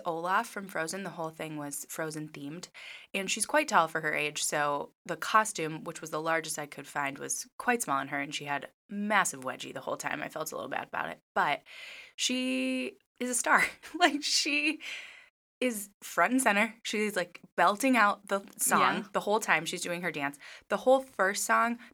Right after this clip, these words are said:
Speaker 1: basically all the little girls just stood there and did nothing.
Speaker 2: Love that.
Speaker 1: Except for Philly, of course. And then in the second one, she was just, like,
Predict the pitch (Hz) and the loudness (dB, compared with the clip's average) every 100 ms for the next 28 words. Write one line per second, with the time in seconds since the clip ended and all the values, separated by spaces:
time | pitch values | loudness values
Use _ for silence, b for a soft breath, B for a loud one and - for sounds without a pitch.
0 | - 233 226 247 247 226 185 175 175 180 | 2 2 2 0 0 2 6 6 6 2
1 | 170 160 156 156 - 156 - - 147 143 | 0 0 -2 -2 -4 -2 0 0 0 0
2 | 156 151 143 135 127 107 - 196 202 180 | 0 0 -2 -4 -6 -8 -2 2 2 2
3 | 180 - 160 165 196 - 185 190 196 165 | -2 -6 -6 -6 -6 2 2 4 0 0
4 | 143 135 160 - - 147 - 127 - - | 0 0 -4 -10 -12 -8 -4 -4 -4 -10
5 | B B B 202 202 196 190 185 233 226 | B B B -2 0 0 -2 0 0 0
6 | - 185 165 160 160 - 190 165 156 - | -2 0 0 0 -4 -4 -4 -4 -4 -2
7 | 147 - 156 - - | -2 -4 -6 -8 -10